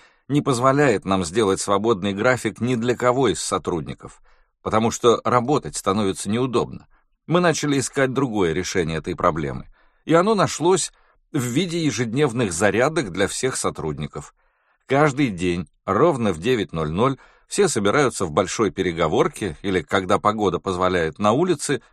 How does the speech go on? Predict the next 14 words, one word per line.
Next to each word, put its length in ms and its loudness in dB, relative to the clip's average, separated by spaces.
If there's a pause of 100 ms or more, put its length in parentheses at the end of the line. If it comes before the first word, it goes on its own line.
и 120 -2
делают 580 2
зарядку. 640 -2 (540)
Ведущие 720 0
зарядки 500 0
сами 300 0
сотрудники, 760 -8 (320)
просто 260 -2
по 120 0
очереди, 520 -2
каждый 440 -2
день 220 -2
новый 340 -2
человек. 640 -6